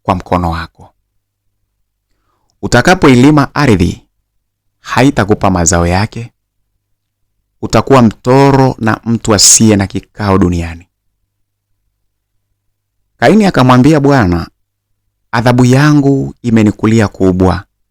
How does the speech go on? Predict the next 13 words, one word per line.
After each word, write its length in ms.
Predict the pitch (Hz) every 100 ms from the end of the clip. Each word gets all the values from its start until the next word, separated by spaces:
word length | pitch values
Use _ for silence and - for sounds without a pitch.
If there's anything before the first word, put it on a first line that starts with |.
| _ _ _
haichukuliki. 1400 | - 113 98 98 92 - 95 - 92 87 87 - 90 _ _ _ _ _ _ _ _ _ _ _ _ _ _ _ _ _ -
Tazama, 600 | 123 127 147 180 190 156
umenifukuza 840 | 110 101 101 - 101 127 135 120
leo 680 | 107 104 135 143 131 123 117
katika 540 | - 101 123 113 117 - -
uso 440 | 117 117 - 120 -
wa 220 | 107 -
ardhi. 460 | 120 117 85 - - _ _ _ _ _ _ _ _ _ _ _ _ _ _ _ -
Nitasitirika 920 | 104 - 113 127 127 131 160 - 139
mbali 520 | 131 143 151 147 143
na 180 | 139 -
uso 320 | 123 123 -
wako. 500 | 101 98 98 - 107